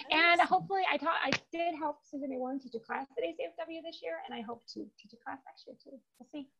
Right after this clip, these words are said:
Speaker 2: Sweet. Plus you're writing on, um, learn to write a novel dot com, right?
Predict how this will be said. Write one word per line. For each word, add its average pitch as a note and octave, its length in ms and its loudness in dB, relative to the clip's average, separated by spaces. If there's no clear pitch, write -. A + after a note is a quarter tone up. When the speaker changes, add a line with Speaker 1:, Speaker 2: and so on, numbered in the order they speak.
Speaker 2:
Sweet. - 720 -2
Plus C4+ 240 10
you're A#3+ 160 12
writing G#3+ 460 10
on, F#3+ 680 2
um, E3 600 2
learn G#3 160 8
to G3+ 120 6
write F#3 180 10
a F#3 40 8
novel F3+ 240 8
dot E3+ 200 8
com, F#3 280 8
right? E3 220 6